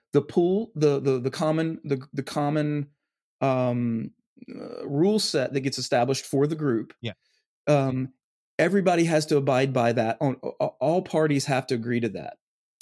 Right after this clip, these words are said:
Speaker 1: Okay.
Speaker 2: Yeah.
Speaker 1: So the, the, the collective in a dao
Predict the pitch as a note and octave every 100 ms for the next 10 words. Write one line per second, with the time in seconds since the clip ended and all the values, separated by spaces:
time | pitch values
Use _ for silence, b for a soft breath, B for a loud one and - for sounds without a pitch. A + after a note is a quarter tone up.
0 | - A2+ B2 B2+ D3 - _ - D3+ D3
1 | C#3+ - C3+ C3 - B2+ C3 C3 C3 -
2 | C#3 F3 F#3+ C3+ B2+ D#3+ - _ _ _
3 | _ _ D3+ D3+ A#2+ A#2 A2 A2 E3